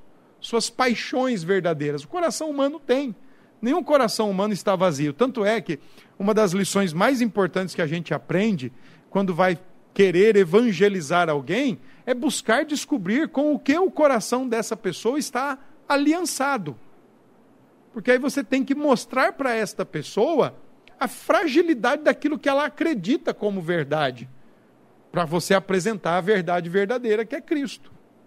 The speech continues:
O coração humano tá sempre compactuado com algum tipo de verdade.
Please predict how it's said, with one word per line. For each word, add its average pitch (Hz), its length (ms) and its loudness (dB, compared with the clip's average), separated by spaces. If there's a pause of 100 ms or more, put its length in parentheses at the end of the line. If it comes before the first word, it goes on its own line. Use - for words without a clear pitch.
(640)
O - 40 -20
coração 269 560 4
humano 226 320 2
tá 262 180 -2
sempre 233 580 -2
compactuado 269 1120 0
com 269 180 -4
algum 240 280 -4
tipo 247 360 -6
de 202 100 -8
verdade. 208 720 -4